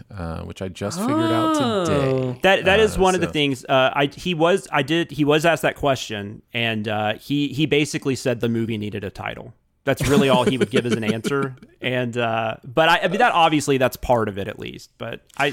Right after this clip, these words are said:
Speaker 1: Well, I
Speaker 3: that
Speaker 1: wondered if, I wondered if they named it Barbarian and then
Speaker 3: Yeah.
Speaker 1: named the street Barbary Street. Um,
Speaker 3: <laughs>
Speaker 1: so, which is very possible. It could have gone either way.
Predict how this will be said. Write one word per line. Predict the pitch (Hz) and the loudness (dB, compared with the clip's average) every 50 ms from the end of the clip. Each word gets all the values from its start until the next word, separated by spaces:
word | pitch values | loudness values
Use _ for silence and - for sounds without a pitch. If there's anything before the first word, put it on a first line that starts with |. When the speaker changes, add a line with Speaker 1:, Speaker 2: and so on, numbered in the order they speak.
| 143 143 | -4 -2
Speaker 1:
Well, | - 170 190 190 | 0 2 2 2
I | - 175 196 | 2 0 0
Speaker 3:
that | - 226 | 0 0
Speaker 1:
wondered | 196 175 160 147 143 135 | 0 0 2 2 2 2
if, | 131 120 - - | 2 0 -2 -2
I | - 135 | -2 -2
wondered | 135 135 135 127 123 113 | 0 0 0 2 2 0
if | 113 - | 0 0
they | - 107 | -2 -2
named | 101 101 104 104 104 | 0 0 0 -2 -2
it | 110 | 0
Barbarian | 90 95 92 82 98 98 98 101 98 95 90 90 87 | 0 0 0 0 0 0 2 2 2 0 0 0 -2
and | 87 90 | -2 -2
then | 95 107 110 | 0 0 2
Speaker 3:
Yeah. | 113 117 107 | 2 2 2
Speaker 1:
named | 92 87 82 | 0 -2 -4
the | 78 87 | -6 -8
street | 82 - - 87 87 85 80 | -10 -8 -6 -6 -6 -6 -2
Barbary | - 85 82 78 - 78 65 69 - | -2 -2 -2 -2 -4 -6 -8 -8 -8
Street. | - - - 67 - - - - - | -6 -6 -6 -6 -8 -10 -12 -8 -4
Um, | - 104 90 90 90 87 90 87 87 87 87 82 | -2 0 0 0 0 -2 -2 -2 -2 -4 -4 -4
Speaker 3:
<laughs> | - - | -6 -4
Speaker 1:
so, | 104 101 95 95 92 92 90 | -2 0 0 0 0 0 -2
which | 90 92 101 110 - | -2 -4 -4 -4 -4
is | 127 110 | -6 -8
very | 107 101 101 143 147 143 135 123 | -8 -6 -4 -2 0 0 0 0
possible. | 113 113 101 98 90 - 92 78 76 69 69 | 0 2 2 2 0 -2 -6 -8 -8 -8 -8
It | 78 - | -6 -4
could | 113 110 | -2 -2
have | 104 95 | -2 -2
gone | 98 92 90 | -2 -4 -4
either | 87 85 82 85 85 | -6 -8 -10 -12 -12
way. | 82 78 | -14 -14